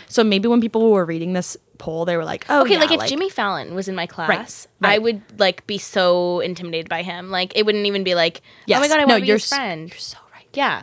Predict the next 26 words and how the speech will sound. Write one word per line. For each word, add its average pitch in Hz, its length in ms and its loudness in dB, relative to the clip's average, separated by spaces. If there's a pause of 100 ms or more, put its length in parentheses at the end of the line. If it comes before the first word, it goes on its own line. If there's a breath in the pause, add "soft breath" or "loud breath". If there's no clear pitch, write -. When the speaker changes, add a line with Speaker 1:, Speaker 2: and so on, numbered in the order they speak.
Speaker 1:
That's 208 140 4
Speaker 2:
like, 202 80 -2
Speaker 1:
the 226 60 0
exact 180 340 -2
type 180 140 -2
of 175 80 -2
humor 165 160 -2
Speaker 2:
yeah. 370 80 4
Speaker 1:
that's, 262 140 2
like, 170 120 -4
intimidating. 160 420 -4
Speaker 2:
It's 262 120 0
just, 330 120 -2
like, 311 140 0
he, 294 200 -6 (300)
I 254 60 -6
don't 311 100 2
know. 214 380 2
He's 254 200 -2
just, - 380 -4 (360)
he's 262 180 -6
just 277 120 -2
a 294 40 2
f-, - 340 -10
like, 208 160 0
a 185 260 0